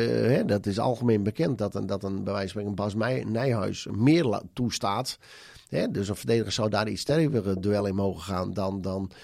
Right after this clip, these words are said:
dan een ander. Dus, dus, ehm, nee, ik, eh, het heeft ook met de type te maken. Maar ja, ik denk dat ze hem wel beschermen. Want het is, eh, je, je moet gewoon beoordelen, is het een vrije trap of niet?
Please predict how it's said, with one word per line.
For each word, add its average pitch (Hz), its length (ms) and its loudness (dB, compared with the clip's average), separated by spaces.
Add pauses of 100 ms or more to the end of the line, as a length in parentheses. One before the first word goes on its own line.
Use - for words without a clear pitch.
(280)
dan 98 340 -2
een 107 100 -2
ander. 190 440 2
Dus, - 340 -8
dus, 107 300 -4
ehm, 101 340 2 (260)
nee, 95 260 -2
ik, - 200 -8
eh, 117 280 0
het 113 140 0
heeft 139 180 4
ook 151 100 -2
met 131 120 4
de 117 100 0
type 151 220 -4
te 127 120 -6
maken. 123 360 2
Maar 110 180 0 (460)
ja, - 380 -8
ik 90 140 -6
denk 98 180 0
dat - 140 -4
ze - 80 -4
hem 104 80 -2
wel 98 160 -2
beschermen. 92 460 -6
Want 90 120 -8
het 90 160 -12
is, 95 220 -10
eh, 104 80 -2 (500)
je, 110 220 -6
je 120 100 -4
moet 120 160 -2
gewoon 110 200 -2
beoordelen, 107 360 0
is 104 60 -4
het - 100 -8
een 98 60 -8
vrije 101 240 -4
trap 101 240 -4
of 92 80 -8
niet? 165 260 -4